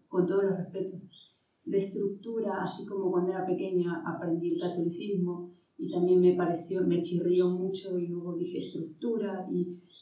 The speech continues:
y quizás no es mi camino la estructura, pero sí una, un, una guía, un, algo que me guíe, como esto que encuentro que es lo que más me, se me adapta,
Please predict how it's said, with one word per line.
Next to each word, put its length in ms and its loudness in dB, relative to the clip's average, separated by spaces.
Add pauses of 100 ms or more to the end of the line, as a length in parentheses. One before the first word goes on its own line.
(120)
y 440 -2
quizás 500 -2
no 220 -4
es 160 -2
mi 120 -4
camino 340 -2
la 120 2
estructura, 920 -6
pero 420 0 (460)
sí 140 -2
una, 680 -2 (240)
un, 480 -4
una 300 0
guía, 260 -2 (240)
un, 580 -6
algo 320 -2
que 100 -4
me 100 4
guíe, 440 -4
como 280 0
esto 280 -6
que 240 -8 (720)
encuentro 720 2
que 140 -2
es 80 -2
lo 160 0
que 100 0
más 380 2
me, 400 0 (1120)
se 260 -4
me 100 4
adapta, 720 -2